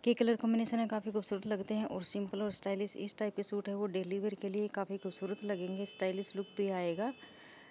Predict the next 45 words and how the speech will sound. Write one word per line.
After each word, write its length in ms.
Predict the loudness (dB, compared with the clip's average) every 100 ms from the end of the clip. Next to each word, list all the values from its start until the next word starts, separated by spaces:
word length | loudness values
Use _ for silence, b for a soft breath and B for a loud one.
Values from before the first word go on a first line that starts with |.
| B
स्लीव 260 | 2 6 8
का 100 | 8
डिज़ाइन 340 | 6 6 6
है 140 | 6 4
वो 180 | 4
भी 140 | 6 6
आप 180 | 4 2
इस 140 | 0
वीडियो 220 | 0 2 4
में 100 | 4
देख 180 | 0 0
पाएंगे, 300 | 0 2 2
जैसा 260 | 0 -2 -2
कि 120 | -2
इस 120 | -2 -4
डि-, 100 | -8 -10 -10
डिज़ाइन 320 | -2 2 4 4
में 120 | 2
दिखाया 360 | 0 -2 -2
गया 220 | 0 0 0
है। 220 | -2 -4 -8 B B B -6
ब्लैक 460 | 0 4 6 4 2
और 100 | -2 2
ग्रीन 200 | 4 4
का 180 | 4 2
कलर 260 | 0 0 0
कॉम्बिनेशन 540 | 0 0 0 0 0
है, 180 | 0 0
ये 220 | 0 2
भी 160 | 2 2
बहुत 280 | 2 0 -2
ही 40 |
ज़्यादा 240 | -2 -2 -2
सुंदर 460 | -2 -2 0 0
लगता 360 | 0 -2 0 0
है। 160 | 0 -2
इस 180 | -4 -4
टाइप 160 | -2
के 80 | -2
सूट 300 | -2 -2 0
है 140 | -2 -2
काफ़ी 200 | -6 -6
खूबसूरत 440 | -6 -6 -4 -4 -2
लगते 320 | -4 0 0
हैं। 180 | 0